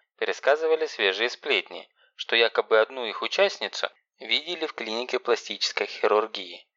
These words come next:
Поэтому, мол, и не приехали. Ну, а почему бы и нет? Может, кому срочно потребовалось носик поправить перед камбэком? Бывает. Это было все вчера, в субботу.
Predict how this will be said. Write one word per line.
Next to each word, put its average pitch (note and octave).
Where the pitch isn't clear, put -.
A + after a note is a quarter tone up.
Поэтому, D3+
мол, C#3
и D3
не B2+
приехали. G2+
Ну, G#3
а A#2+
почему A2+
бы F#2+
и -
нет? A2+
Может, C#3
кому C3
срочно A#2
потребовалось G#2
носик C3+
поправить F2
перед G2
камбэком? F#2+
Бывает. F2
Это D3+
было C3
все A#2
вчера, G#2
в -
субботу. -